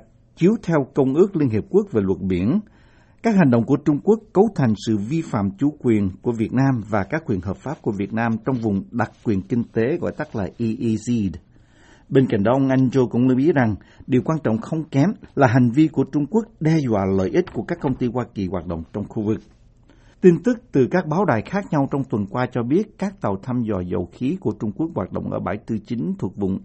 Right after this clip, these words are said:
E E Z của Việt Nam. Về phần mình, Việt Nam nhiều lần yêu cầu Trung Quốc rút các tàu đó ra, song Trung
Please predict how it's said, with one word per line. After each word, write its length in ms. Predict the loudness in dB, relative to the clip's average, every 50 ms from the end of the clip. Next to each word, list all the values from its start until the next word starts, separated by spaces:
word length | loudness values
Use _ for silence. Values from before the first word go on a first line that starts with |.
| -8 -4
E 80 | -2 -2 -2 -2 -2
E 100 | -2 -2
Z 340 | 0 0 0 -2 -2 -2 -2
của 100 | -2 -4
Việt 200 | -2 -2 -2 -2
Nam. 200 | 0 0 0 0 -2 -4 _ _ -20 _ _ _ _ _ _ _ -20 -20 -20 -12 _ 2
Về 100 | 2 2 4
phần 140 | 4 4 6
mình, 180 | 6 6 6
Việt 180 | 4 2 2 2
Nam 240 | 2 0 0 2 2
nhiều 180 | 4 4 4
lần 200 | 4 4 2 2
yêu 140 | 0 -2 -2
cầu 160 | 0 -2 -2 -2 -2
Trung 120 | -6 -6 -2
Quốc 160 | 0 -2 -2 -2 -4
rút 300 | 0 0 0 0 0 -4 -8
các 220 | -6 -6 -6 -6 -6
tàu 160 | -6 -4 -4
đó 120 | -2 -4 -2 0
ra, 140 | 2 2 2 0 -2 -6 _ _ _ -20 -20 _ _
song 320 | -6 -2 0 2 2 2 0
Trung 100 | -2 -4